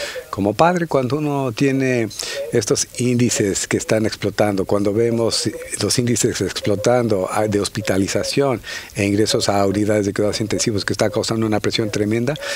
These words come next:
que no es apropiado que estos padres y estos profesionales expresen preocupación y angustia sobre su bienestar y seguridad de ellos y de sus hijos con instrucción en persona.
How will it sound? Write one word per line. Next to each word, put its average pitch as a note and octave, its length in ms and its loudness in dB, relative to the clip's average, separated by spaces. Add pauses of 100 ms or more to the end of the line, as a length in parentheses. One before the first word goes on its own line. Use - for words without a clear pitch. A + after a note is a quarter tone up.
(140)
que D3 100 2
no F3+ 60 -2
es F3+ 120 2
apropiado C#3 600 4
que G#2+ 120 0
estos G2+ 240 -2
padres G#2+ 400 4
y - 20 2
estos A2 220 -2
profesionales G#2 760 -2
expresen A2 480 0
preocupación G#2+ 640 0
y G#2 60 2
angustia G2 720 2 (380)
sobre G2+ 380 2
su A2 180 2
bienestar G#2+ 680 2
y G2 180 2
seguridad G2+ 640 2
de G2+ 180 2
ellos A2+ 240 2
y G#2+ 40 2
de F#2+ 120 0
sus - 260 -2
hijos C#3 400 -2 (480)
con G2 260 0
instrucción G#2 640 0
en G2 100 0
persona. F2 640 -4